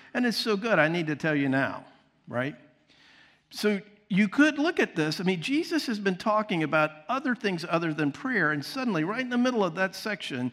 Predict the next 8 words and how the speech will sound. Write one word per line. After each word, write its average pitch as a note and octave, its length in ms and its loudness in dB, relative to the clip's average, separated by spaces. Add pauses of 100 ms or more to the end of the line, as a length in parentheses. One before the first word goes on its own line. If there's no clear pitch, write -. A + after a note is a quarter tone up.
(240)
he F#3 220 2
starts D#3+ 420 -2
talking C#3 320 -2
about C#3 260 -2
asking, D3+ 500 -2
seeking, C#3 440 -4
and C3+ 140 -2
knocking. D#3 340 -10